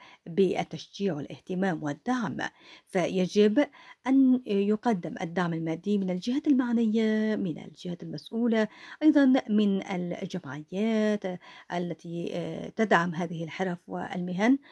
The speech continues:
وأيضًا تقدم الدعم المادي والمعنوي للحرفيات من خلال توفير برامج تدريبية، تسويقية، إقامة المعارض والحرف،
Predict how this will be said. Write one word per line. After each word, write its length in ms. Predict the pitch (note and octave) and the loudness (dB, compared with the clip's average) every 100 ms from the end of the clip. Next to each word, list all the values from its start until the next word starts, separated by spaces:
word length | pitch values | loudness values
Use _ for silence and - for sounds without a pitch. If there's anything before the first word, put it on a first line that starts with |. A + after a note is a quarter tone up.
| - - - _ | -20 -20 -20 _
وأيضًا 840 | A3 B3 B3 - C#4 C#4+ C4+ B3+ A3+ | 2 4 4 2 2 4 2 0 0
تقدم 400 | A#3+ A3 F#3+ F3 | -2 -2 0 -2
الدعم 540 | G#3 F#3+ - F3 F3+ F3+ | -2 -4 -4 -4 -4 -4
المادي 360 | E3+ - F3 | -6 -8 -4
والمعنوي 540 | G3 E3+ D3 F3+ A3 B3+ | -4 -2 -4 0 2 2
للحرفيات 720 | G#3+ - A#3+ B3+ A#3+ E4 - | 0 -4 -6 -2 0 0 -2
من 80 | D#3 | -10
خلال 340 | - F3+ D#3+ | -6 -6 -4
توفير 360 | D3+ D#3+ F#3 E3+ - - - | -8 -6 -4 -4 -8 -20 -12
برامج 340 | D#3 D3+ D#3 D3+ | -6 -2 -2 -2
تدريبية، 880 | D3 - D3 E3 G#3+ A#3 A3+ G#3+ G#3 | -8 -8 -8 0 2 4 4 4 2
تسويقية، 960 | D3+ - D3 D3+ - A3 G#3+ A3+ D#3+ - - - - | -2 -12 -12 -10 -2 0 2 2 2 -2 -20 -12 0
إقامة 540 | G#3 G#3+ A#3+ F4 E4+ D4+ | 0 4 6 6 6 4
المعارض 580 | A3+ F#3+ G3 G#3 G3 - | 2 2 2 2 0 -2
والحرف، 680 | - - G3+ A3 G#3+ G3+ | -10 -4 0 4 4 2